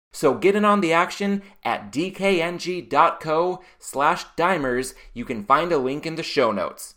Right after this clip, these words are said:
If you or someone you know has a gambling problem, crisis counseling and referral services can be accessed by calling one eight hundred gambler. That's one eight hundred four two six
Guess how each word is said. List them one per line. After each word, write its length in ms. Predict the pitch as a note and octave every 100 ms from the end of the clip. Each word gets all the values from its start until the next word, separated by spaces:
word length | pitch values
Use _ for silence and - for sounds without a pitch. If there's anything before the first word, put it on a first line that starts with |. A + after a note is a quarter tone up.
| _ _ _ - - -
If 180 | B2+ -
you 160 | G#3+
or 80 | F3+
someone 380 | D#3+ E3+ F3 E3+
you 100 | D3+
know 200 | D3 D3
has 180 | C#3+ A2+
a 60 |
gambling 440 | G#2+ D3 D3+ D#3 D3+
problem, 540 | D3+ D3 D3 D3+ C#3
crisis 500 | - F#3 F3+ F3+ D3+
counseling 720 | - C#3 C#3+ C#3 C#3 C#3 B2+
and 100 | A#2
referral 400 | G#2+ G#2+ C#3 D3
services 580 | D3 C#3+ C#3+ C#3 C#3 C3+
can 220 | - B2
be 80 | A2+
accessed 560 | B2+ B2+ C#3+ C3+ - -
by 120 | A#2
calling 540 | - C#3+ C3+ A2+ G2
one 180 | A#2 C3+
eight 160 | D3 C3
hundred 380 | C#3 C3+ G2+
gambler. 560 | A2 A2 B2+ D#3 F3 F3 - - -
That's 260 | B2 -
one 260 | G#2+ C3+ D3
eight 140 | C3
hundred 560 | A#2+ C3 B2 C3 C3 - _
four 300 | _ D#3 C#3+
two 280 | C#3 C#3+ A#2+
six 500 | - C#3+ C#3+ -